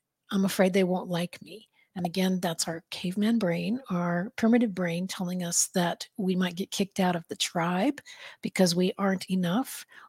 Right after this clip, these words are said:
or because they don't like us. So we might have a fear of,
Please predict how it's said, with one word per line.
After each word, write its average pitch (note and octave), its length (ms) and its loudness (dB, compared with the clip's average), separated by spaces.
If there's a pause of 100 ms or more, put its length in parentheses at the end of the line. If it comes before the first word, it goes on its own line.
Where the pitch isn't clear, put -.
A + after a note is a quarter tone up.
(120)
or F3 140 0
because F3 420 0
they E3+ 160 0
don't F3 240 -2
like F3+ 260 2
us. - 380 -2
So - 220 -4
we F3+ 120 -2
might F3+ 220 0
have F3 300 -2 (280)
a G3 60 0
fear G3+ 340 10
of, F#3+ 240 8